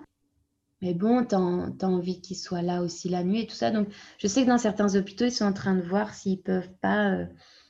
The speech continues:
voilà, mettre à disposition des chambres spécifiques. Mais bon, euh, voilà, c'est toute une question d'argent toujours, hein, euh, ça coûte cher tout ça, hein. Ça, oui. Mais aussi, il y a, euh, des, des, des clauses,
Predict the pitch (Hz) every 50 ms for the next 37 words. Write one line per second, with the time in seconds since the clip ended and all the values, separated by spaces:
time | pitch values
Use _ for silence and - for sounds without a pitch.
0 | _ _ _ _ _ _ _ _ _ _ - 196 202 208 208 190 185 185 180 -
1 | - 190 180 175 175 - - - 190 175 170 - - - 202 202 196 196 185 -
2 | - 185 185 190 202 208 196 190 - 175 - - - 185 180 - - - - -
3 | 214 - 214 196 180 170 196 196 190 175 - - - - - - 220 262 330 320
4 | 311 - - - - - - - 190 - - 190 190 185 - 185 180 - - 180
5 | 180 190 196 196 208 220 277 311 311 302 302 220 196 202 202 190 196 208 220 226
6 | 208 196 190 185 185 185 185 185 - _ _ _ _ _ _ _ - 220 - -
7 | - 190 - - 247 262 269 269 - - 196 - - 196 190 196 214 240 - -
8 | _ _ _ _ _ _ _ _ _ _ - 185 202 220 220 196 202 - - -
9 | - - 214 220 220 208 - - - 277 294 320 - - - - - - - -
10 | - - - - - - - _ - 208 208 226 247 262 277 294 294 294 302 302
11 | - - 214 202 196 190 190 185 180 180 180 180 180 185 190 190 - 208 104 -
12 | - 208 - 107 - - - - - - 202 185 180 202 202 196 196 180 170 202
13 | 196 202 202 - - 185 196 196 202 - - 233 240 254 262 262 262 240 196 -
14 | - -